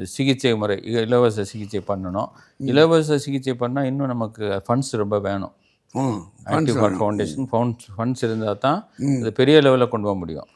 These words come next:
Speaker 2: ஆமா.
Speaker 1: அட்வான்ஸ் டெக்னாலஜி வச்சுட்டு நம்ம பிரமாதமா பண்ணலாம்.
Speaker 2: ம்.
Speaker 1: ரொம்ப பேர் கொடுக்கறதுக்கு தயாரா இருக்காங்க.
Speaker 2: ம்.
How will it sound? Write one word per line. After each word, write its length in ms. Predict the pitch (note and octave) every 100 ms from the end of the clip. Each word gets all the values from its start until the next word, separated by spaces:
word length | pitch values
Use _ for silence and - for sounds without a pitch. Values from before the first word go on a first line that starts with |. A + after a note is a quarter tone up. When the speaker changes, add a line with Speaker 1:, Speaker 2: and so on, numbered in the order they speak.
| _
Speaker 2:
ஆமா. 300 | D3 D3+ A#2+ - _ -
Speaker 1:
அட்வான்ஸ் 560 | E2 F#2 C3 D#3 E3 -
டெக்னாலஜி 640 | C3 B2+ C3+ B2+ A#2 A#2
வச்சுட்டு 400 | A2+ G#2+ C#3 F3+
நம்ம 300 | E3+ B2 A2
பிரமாதமா 520 | G2 G#2+ A2+ A#2+ C3
பண்ணலாம். 500 | C3 G#2+ A2 G2+ - _ _ -
Speaker 2:
ம். 300 | D#3 D3+ A2 F2+ _ _
Speaker 1:
ரொம்ப 240 | A2+ C3+
பேர் 200 | D3 E3+ E3+
கொடுக்கறதுக்கு 440 | E3+ F3 D#3 C3+
தயாரா 320 | A#2 A#2 A#2+
இருக்காங்க. 460 | G#2+ G#2+ G#2 D#2 - _
Speaker 2:
ம். 320 | B2+ D3 B2+